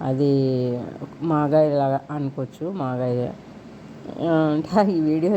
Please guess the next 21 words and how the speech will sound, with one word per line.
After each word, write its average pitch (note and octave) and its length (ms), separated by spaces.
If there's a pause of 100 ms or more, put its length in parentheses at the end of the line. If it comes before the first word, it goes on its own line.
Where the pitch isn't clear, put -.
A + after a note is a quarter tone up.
(120)
చేసింది F3+ 360
ఎప్పుడంటే E3+ 440
మామిడికాయ D#3+ 540
వచ్చిన D3+ 300
కొత్తలో C#3+ 680
ఒక C#3+ 140 (380)
నెల B2+ 240
క్రితం, C#3+ 460
రెండు C#3 160
నెలల C3 140
క్రితం. C3 500 (1000)
ఇప్పుడైతే E3 800 (600)
ప్రస్తుతం E3 480
కొత్త D3+ 300
ఆవకాయ, D#3 720
మాగాయ, D3 760 (520)
బెల్లం D3 280
ఆవకాయ, D3 560 (400)
పెసర, C#3+ 480 (160)
పెసరావకాయ, C#3+ 640
మెంతికాయ, C#3 600